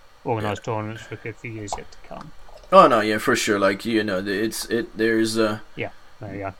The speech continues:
Speaker 2: there's games that are twenty years old that are still being played. So you'll, you'll still have,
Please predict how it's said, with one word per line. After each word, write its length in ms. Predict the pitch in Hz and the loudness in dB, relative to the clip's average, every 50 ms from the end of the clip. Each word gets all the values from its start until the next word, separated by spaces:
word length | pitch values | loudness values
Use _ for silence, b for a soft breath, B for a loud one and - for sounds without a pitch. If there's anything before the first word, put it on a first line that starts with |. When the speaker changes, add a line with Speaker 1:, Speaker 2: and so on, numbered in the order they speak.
| - - - - | -20 -20 -20 -10
Speaker 2:
there's 300 | 110 117 131 131 127 120 110 | -2 0 2 2 2 0 0
games 280 | 113 131 127 127 123 | 0 0 0 2 2
that 100 | 120 117 113 | 4 4 6
are 140 | 110 107 110 | 6 4 4
twenty 680 | - - 117 110 110 110 110 110 110 110 107 110 110 | 0 -2 -2 0 0 2 2 2 2 0 0 -2 -2
years 360 | 107 107 110 107 107 110 110 113 | -2 0 0 2 2 0 0 0
old 200 | 110 104 107 107 | -2 -2 -2 -4
that 80 | 104 | -4
are 120 | 104 104 113 | -4 -4 -4
still 300 | - - - 113 110 107 | -4 0 2 2 2 2
being 220 | 107 107 107 104 | 0 -2 -6 -6
played. 400 | - - 101 95 101 92 92 - - B B B B B B B B B B B B B | -4 -4 -2 -2 -2 -4 -8 -10 -14 B B B B B B B B B B B B B
So 340 | - - - 123 120 120 117 | -8 -2 4 4 6 6 4
you'll, 340 | 117 127 139 139 139 139 | 4 6 8 8 8 8
you'll 200 | 131 139 139 135 | 8 8 8 8
still 300 | 131 - - 147 139 123 | 6 4 6 6 6 6
have, 420 | 120 120 113 110 110 107 - - | 6 4 2 2 2 0 -2 -8